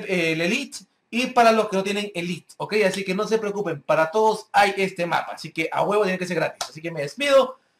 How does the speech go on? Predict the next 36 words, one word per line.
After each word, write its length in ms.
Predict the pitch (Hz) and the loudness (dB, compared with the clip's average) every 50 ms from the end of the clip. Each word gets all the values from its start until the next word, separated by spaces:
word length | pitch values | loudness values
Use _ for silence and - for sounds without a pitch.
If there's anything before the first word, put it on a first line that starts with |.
| _ _ _ _ _ _ _ | _ _ _ _ _ _ _
Fui 160 | - 233 247 | 0 0 2
Dux 180 | 285 330 - 226 | 2 0 0 0
Sativa, 460 | 240 226 254 254 247 247 254 254 - - | 0 0 2 4 6 6 6 6 4 -2
like, 360 | 247 277 294 277 262 233 - | -2 2 4 4 4 4 2
favoritos, 460 | 220 220 214 214 226 220 220 202 - | 4 4 4 4 4 2 0 0 0
comenta, 500 | - 185 185 220 220 220 - 226 220 214 | 0 0 0 0 0 2 4 4 4 6
grabando 440 | 220 185 180 180 208 220 226 220 214 | 6 4 4 6 6 4 4 4 2
algunos 260 | 208 208 214 208 196 | 0 2 0 0 2
gameplays. 400 | 190 214 214 214 214 214 214 208 | 2 0 0 2 2 4 4 4
Señor 260 | 214 226 226 233 220 214 | 2 0 0 2 2 4
Gato, 260 | 220 214 214 202 190 | 4 2 2 0 -4
sobre 240 | 208 202 202 196 190 | -6 -4 -4 -4 -6
su 80 | 196 | -6
teclado, 640 | - - 175 175 208 214 208 214 214 208 208 - - _ | -6 -6 -4 0 2 4 4 4 4 2 0 -4 -10 _
uno, 460 | 208 214 214 208 190 175 160 151 - | -4 -2 0 0 0 -2 -4 -6 -2
dos, 420 | - 208 226 254 254 247 - - _ _ _ _ _ - | 2 4 4 4 4 0 -2 -6 _ _ _ _ _ -4
y 180 | 262 269 254 | -2 0 2
nos 160 | 220 196 185 | 2 2 2
vemos 500 | 180 208 214 208 208 208 196 202 - - _ - | 4 4 2 2 2 0 0 -2 -6 -12 _ 0
hasta 380 | 190 196 190 - - 214 202 | 0 0 0 0 0 0 2
la 180 | 196 196 190 190 | 4 2 2 0
próxima, 420 | - 202 175 - - 165 151 147 | 0 -6 -6 -6 -8 -8 -6 -6
gamer. 280 | 143 135 117 110 107 - | -4 -6 -6 -8 -10 -12
¡Saludos! 760 | - - 233 302 320 277 247 233 214 196 180 170 160 - - - | -4 -2 2 4 6 6 6 6 6 6 6 4 2 -2 0 4
¡Chau! 180 | - 302 294 302 - - _ | 4 4 4 4 0 -8 _
Ah, 180 | - 226 214 180 | 2 4 4 4
sí, 140 | - 226 226 | 2 0 -2
me 60 | 220 | 0
entero 200 | 196 214 214 190 | 0 0 2 2
live 120 | 190 196 | 2 2
en 60 | 185 175 | 2 0
Facebook, 280 | 180 156 - 113 - 147 | -4 -8 -8 -12 -16 -14
eso 120 | 151 180 | -12 -10
es 60 | 175 175 | -8 -8
malo. 200 | 143 113 - _ _ _ - | -8 -8 -10 _ _ _ -6
¡Chau! 100 | 233 | -6